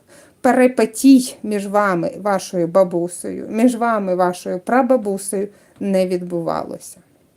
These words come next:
Як ви відноситесь до чорного, як до суму, як до трауру, так і тоді сприймали не інакше. Воно не з неба впало. Не набувають таких швидких змін у світогляді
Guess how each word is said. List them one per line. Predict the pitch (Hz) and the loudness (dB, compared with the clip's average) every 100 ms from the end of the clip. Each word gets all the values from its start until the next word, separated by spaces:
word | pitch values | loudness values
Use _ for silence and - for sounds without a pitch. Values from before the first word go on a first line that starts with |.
| _ - - _ | _ -20 -20 _
Як | - 294 285 | 2 2 4
ви | 226 311 | 4 4
відноситесь | 302 254 269 277 262 254 226 202 | 4 2 4 2 2 -2 -2 -2
до | 208 240 | -2 -2
чорного, | - 240 233 240 220 220 226 _ _ - | 0 0 0 -2 -4 -6 -10 _ _ -8
як | 214 214 | -4 -4
до | 196 208 | -4 -6
суму, | 196 - 220 226 220 214 220 - - - | -6 -8 -4 -2 -2 -4 -10 -18 -20 -4
як | 185 190 185 | 0 0 0
до | 170 | -4
трауру, | - 175 220 226 214 208 - | 0 2 2 0 -2 -6 -4
так | 262 262 - | -4 -4 -8
і | 226 220 | -10 -8
тоді | 208 185 165 190 208 | -4 -4 -6 -10 -10
сприймали | - 185 180 190 247 233 185 | -6 -2 0 0 0 0 -2
не | 190 220 - | -4 -6 -4
інакше. | 254 226 180 156 - - | -2 0 -2 -6 -8 -8
Воно | 180 196 233 254 | -4 -2 2 2
не | 240 254 | 4 2
з | 247 | 2
неба | 247 262 240 226 | 0 2 0 -2
впало. | - - - 190 165 147 - _ _ - - _ | -8 -6 2 4 2 0 -8 _ _ -20 -20 _
Не | 240 262 277 254 | 6 6 6 2
набувають | - 233 233 220 247 240 208 175 175 - | -2 0 0 -2 0 2 4 2 0 -4
таких | 208 - 208 185 | -8 -4 -4 -4
швидких | - 185 180 - 175 170 | -8 -10 -10 -6 -6 -4
змін | - 262 381 381 _ - - _ | 2 4 2 -2 _ -20 -20 _
у | - 240 - | -4 -4 -4
світогляді | 202 190 208 208 190 175 170 180 | -6 -4 0 0 0 -4 -2 -4